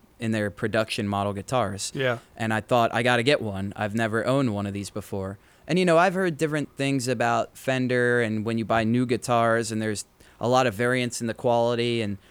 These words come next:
Speaker 1: so, honestly, my expectations were kind of medium.
Speaker 2: Mm-hmm.
Speaker 1: I was expecting it to be a great guitar, but I was blown away by how much I love this instrument. And then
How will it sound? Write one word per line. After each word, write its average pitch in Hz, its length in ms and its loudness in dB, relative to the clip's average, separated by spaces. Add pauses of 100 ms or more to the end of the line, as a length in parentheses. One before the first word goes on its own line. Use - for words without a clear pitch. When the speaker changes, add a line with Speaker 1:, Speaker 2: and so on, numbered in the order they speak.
(100)
Speaker 1:
so, 135 320 2
honestly, 147 400 2
my 123 200 4
expectations 127 800 -2
were 107 120 -4
kind 113 360 -2
of - 440 -6 (240)
medium. 127 800 0
Speaker 2:
Mm-hmm. 127 240 4
Speaker 1:
I 120 40 2
was 120 120 0
expecting 143 460 0
it 135 120 0
to 127 100 -6
be 120 180 -2
a 117 40 -2
great 110 280 -4
guitar, 110 400 0
but 110 240 -2 (240)
I 120 80 2
was 127 220 0
blown 131 360 2
away 117 380 2
by 101 200 0
how 113 180 0
much 113 240 -2
I 104 100 0
love 104 380 0
this 98 160 -8
instrument. 95 580 -10
And 117 220 -2
then 113 280 0